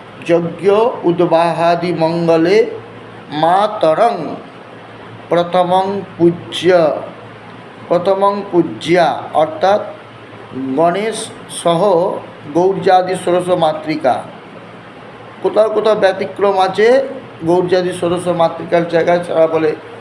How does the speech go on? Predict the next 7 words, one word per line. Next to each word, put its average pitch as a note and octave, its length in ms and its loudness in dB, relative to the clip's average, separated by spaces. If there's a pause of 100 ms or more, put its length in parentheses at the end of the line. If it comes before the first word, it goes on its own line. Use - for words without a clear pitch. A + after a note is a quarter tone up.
(240)
অষ্টাদশ F#3 800 0
মাতৃকা, D#3+ 600 0 (880)
অর্থাৎ A#3+ 340 2
মাতৃকা F3+ 520 0
পূজনটা G3+ 640 0
হয়, C#3+ 220 0
সেটা D#3 220 0